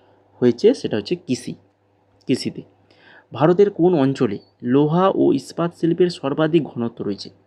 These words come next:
লোহা এবং ইস্পাত শিল্পের সর্বাধিক ঘনত্ব রয়েছে ভারতের কোন অঞ্চলে? তো সেটা হচ্ছে ছোটনাগপুর মালভূমি, ছোটনাগপুর মালভূমি অঞ্চলে। ভারতীয় সংবিধান প্রণয়নের সময় গণপরিষদে মোট এগারোটি অধিবেশন অনুষ্ঠিত হয়েছিল।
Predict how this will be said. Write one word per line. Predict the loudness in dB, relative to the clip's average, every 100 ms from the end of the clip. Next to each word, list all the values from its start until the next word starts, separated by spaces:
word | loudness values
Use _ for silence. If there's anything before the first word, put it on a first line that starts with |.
| _ _ _ _ _ _ _ 0
লোহা | 2 4
এবং | 4 2
ইস্পাত | 0 -4 -8 -4
শিল্পের | -2 0 -2
সর্বাধিক | -2 -2 2 2 2
ঘনত্ব | 2 0 0
রয়েছে | -2 0 -2
ভারতের | -4 -4 -4 -6
কোন | -4 -2 0
অঞ্চলে? | -2 -6 -10 -12 _ _ _ _ _ _ _ _ _ -12
তো | -2
সেটা | 2
হচ্ছে | 2 0
ছোটনাগপুর | -2 0 2 2 -2 -6
মালভূমি, | -4 -6 -8 -14 -18 _ _ _ _ _
ছোটনাগপুর | -6 0 2 0 0 2 2
মালভূমি | 2 -2 -4 -6
অঞ্চলে। | -8 -10 -14 -16 _ _ _ _ _ _ -2
ভারতীয় | 0 2 2
সংবিধান | 2 2 4 2 0
প্রণয়নের | 0 0 2 2
সময় | 0 -2 -2 -2 -6 _ _ 0
গণপরিষদে | 2 4 4 2 2 2 2
মোট | 2 0 0
এগারোটি | -2 2 2 2 -4 _ _ _ _ _ 0 6
অধিবেশন | 6 6 4 0 -2
অনুষ্ঠিত | -2 -2 -4 -6
হয়েছিল। | -4 -6 -8